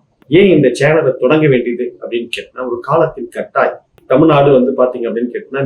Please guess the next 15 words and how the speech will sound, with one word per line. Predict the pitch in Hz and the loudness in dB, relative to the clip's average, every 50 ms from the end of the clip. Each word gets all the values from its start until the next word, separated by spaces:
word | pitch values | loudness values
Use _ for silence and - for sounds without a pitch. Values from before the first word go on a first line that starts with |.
| 127 139 | 2 2
மிகப்பெரிய | 139 170 180 175 180 175 170 160 143 123 | 2 2 0 0 0 0 0 0 -2 -2
ஒரு | 123 107 113 | -2 -2 -2
நெருக்கடிக்கு | 131 135 135 - - 139 123 120 - 117 107 95 92 - _ _ | -4 -4 -4 -6 -6 -4 -4 -6 -6 -8 -12 -14 -14 -16 _ _
உட்படுத்தப்பட்டிருக்கிறது. | _ - 127 - - - 90 - 104 98 - - _ - 98 95 95 113 127 123 - _ _ _ _ - 135 | _ -12 -12 -12 -12 -14 -20 -20 _ _ -20 -20 _ -18 -18 -12 -8 -8 -8 -8 -10 _ _ _ _ -2 2
தமிழ்நாட்டுல | 135 160 175 170 151 139 - - 131 131 127 127 120 | 4 6 6 6 4 2 2 2 2 2 4 4 2
எப்போதும் | - - - 196 196 202 196 196 185 147 135 | 0 0 2 4 4 6 6 6 4 4 4
இல்லாத, | 127 127 127 123 - - - - - 120 | 4 4 2 2 2 -2 -4 -6 -2 0
அதாவது | 120 127 127 127 139 143 135 120 - - - - | 2 4 4 2 2 0 -2 -4 -4 -6 -10 -16
எப்போதும் | _ _ 151 165 170 175 175 151 | _ _ 2 2 4 4 4 4
இல்லாதன்னு | 143 156 156 156 156 156 143 135 | 4 4 4 4 2 2 2 0
சொல்ல | 123 127 117 107 | 0 -2 -2 -2
முடியாது, | 104 101 98 - - 143 - _ 120 117 | -4 -6 -6 -6 -8 -12 -12 _ -2 0
ஆயிரத்தி | 127 139 127 123 | 2 2 2 2
தொள்ளாயிரத்தி | 127 120 120 120 117 - 117 113 107 104 101 - - 123 | 4 4 4 2 2 -2 -6 -6 -6 -6 -8 -8 -6 -4
முப்பது, | 123 120 - - 139 120 123 | -4 -4 -2 0 0 2 2